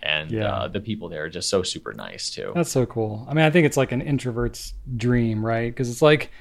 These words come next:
Speaker 1: Yeah.
Speaker 2: I think, like, just going out into a random, like, networking function or some social gathering, and it's like, "Oh my gosh, I got," like, the, the topic of conversation could go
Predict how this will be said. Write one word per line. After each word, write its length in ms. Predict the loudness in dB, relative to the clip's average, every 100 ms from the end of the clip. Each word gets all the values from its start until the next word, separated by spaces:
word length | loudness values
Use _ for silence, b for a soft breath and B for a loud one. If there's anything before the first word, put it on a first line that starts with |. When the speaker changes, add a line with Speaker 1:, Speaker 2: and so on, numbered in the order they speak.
| b
Speaker 1:
Yeah. 460 | 8 10 10 8 6
Speaker 2:
I 80 | 4
think, 320 | 6 4 0 2
like, 220 | 6 6
just 120 | 4
going 240 | 4 6 8
out 160 | 8
into 260 | 6 2 4
a 280 | 4 2 0 -6 -16 -10 -8 2
random, 420 | 4 6 4 4
like, 360 | 4 2 0 -14 -6 2
networking 800 | 6 8 8 6 2 2 0 2
function 460 | 2 0 0 -2
or 100 | -2
some 260 | 0 0 0
social 500 | 2 4 4 2 0
gathering, 500 | 2 6 6 4 0
and 100 | -4
it's 140 | -4
like, 260 | -4 -6 -8 b b b b -4
"Oh 60 | 0
my 140 | 0
gosh, 340 | 2 2 2 2
I 80 |
got," 260 | 2 0 -4 -8 2
like, 240 | 2 4
the, 120 | 0 0
the 140 | -2 0
topic 360 | 6 8 8
of 80 | 4
conversation 720 | 4 2 4 2 0 2 0
could 320 | 0 0 -2 -4 -16 -4
go 320 | 0 2 0